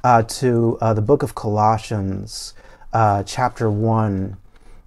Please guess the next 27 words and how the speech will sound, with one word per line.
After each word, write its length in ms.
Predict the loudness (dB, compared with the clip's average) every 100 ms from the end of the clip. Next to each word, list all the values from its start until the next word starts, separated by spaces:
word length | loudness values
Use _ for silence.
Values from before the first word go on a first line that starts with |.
| -6
Uh, 200 | -2 0 2
we'll 140 | 2
look 140 | 2
at 80 | -2
verses 500 | -2 -2 -2 -4 -6
five 600 | -4 0 0 0 -2 -6 -8
and 500 | -6 -4 -4 -6 -8
six, 480 | -10 -6 -6 -6 -8
because 440 | -8 0 0 0 -8 -20 -20 -20 -20 -20 -20 -20 -20 -10 2
what 140 | 4
I 40 |
want 180 | 4 4
to 40 | 2
do 540 | 2 4 4 0 -4 -12 -20 -18 -8
today, 800 | -4 2 4 4 2 0 -4 -6 -2
and 420 | 0 0 0 0
I 100 | 0
may 220 | 2 2
not 300 | 2 0 -4 -16 -20 -20 -20 -8 0
be 100 | 2
able 120 | 2
to 100 | 0
finish 440 | 0 0 0 -4 0
all 140 | 2
of 80 | 2
this 160 | 0 -2
today, 600 | -4 0 0 0 -4